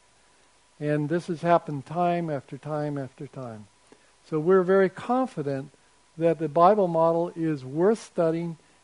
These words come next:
and it makes us better scientists because we get ahead, we find better things when we use the Bible, uh, as a predictor for the, the Bible model of origins as a predictor for our science. So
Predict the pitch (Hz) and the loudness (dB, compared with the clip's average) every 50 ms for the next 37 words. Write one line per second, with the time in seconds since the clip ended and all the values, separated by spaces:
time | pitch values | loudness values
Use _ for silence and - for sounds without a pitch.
0 | _ _ - 170 170 170 170 160 156 160 180 208 240 233 - - 214 208 214 208 | _ _ -4 -2 -2 -2 -2 -4 -2 2 2 4 2 2 0 4 6 6 6 6
1 | - - 175 190 190 185 185 165 - - 202 196 208 214 190 175 151 - 156 156 | 2 0 2 2 4 4 2 0 -2 -2 0 2 2 2 2 0 -2 -2 -4 -4
2 | 151 - - - - _ _ _ _ _ _ _ _ _ 160 156 147 - 175 175 | -4 -6 -10 -18 -20 _ _ _ _ _ _ _ _ _ -4 -4 0 2 6 6
3 | 170 170 170 160 - - - - 190 160 156 175 196 208 190 185 190 185 175 160 | 8 8 6 4 0 -6 -16 -16 -12 -2 2 2 2 2 4 4 6 6 6 4
4 | 139 156 185 202 202 180 165 160 151 139 - _ _ _ _ - 165 180 170 - | 2 2 4 4 6 6 4 2 0 -6 -16 _ _ _ _ -2 -2 -2 0 0
5 | 190 175 170 165 160 147 139 165 185 202 202 185 156 - - 190 196 202 180 151 | 0 0 0 0 -2 0 4 6 6 6 6 4 2 0 0 0 2 2 2 0
6 | 147 147 143 - - _ _ _ _ _ 160 160 160 165 165 160 160 170 160 - | -2 -6 -8 -12 -18 _ _ _ _ _ -6 -4 -2 -2 0 0 -2 -2 -4 -6
7 | 170 147 151 139 139 135 139 139 147 143 131 - _ _ _ _ _ _ - 147 | -6 -4 -2 -2 -2 -2 -2 -4 -6 -8 -10 -14 _ _ _ _ _ _ -8 -6
8 | 139 143 160 156 147 143 127 147 135 - 156 165 156 156 151 - - 139 131 127 | -6 -6 -4 -4 -4 -4 -4 -4 -6 -4 -4 -2 -2 -2 -2 -4 -6 -8 -8 -8
9 | - - - 135 131 131 127 - _ _ _ - 151 151 - 160 147 143 123 151 | -8 -10 -10 -8 -8 -8 -10 -12 _ _ _ -4 -2 -2 -2 -4 -6 -4 0 2
10 | 151 156 147 127 127 131 135 143 156 165 165 160 156 143 131 135 147 156 151 135 | 2 2 2 0 -4 -6 -2 2 4 4 4 4 2 0 -2 -2 -2 -2 -2 -2
11 | 123 135 131 123 - - 139 127 120 120 117 - 135 139 147 143 143 - - 123 | -4 -8 -12 -12 -10 -10 -10 -8 -10 -12 -14 -14 -6 -4 -2 -2 -2 -6 -8 -10
12 | 120 117 - - 131 127 123 123 120 120 117 - - - 151 143 139 120 101 - | -10 -12 -14 -14 -14 -12 -12 -12 -12 -14 -14 -16 -16 -12 -10 -10 -10 -10 -12 -16
13 | _ _ _ _ _ _ _ _ _ _ _ _ _ _ _ _ _ _ _ - | _ _ _ _ _ _ _ _ _ _ _ _ _ _ _ _ _ _ _ 4
14 | 180 185 185 180 180 175 | 6 8 8 8 6 4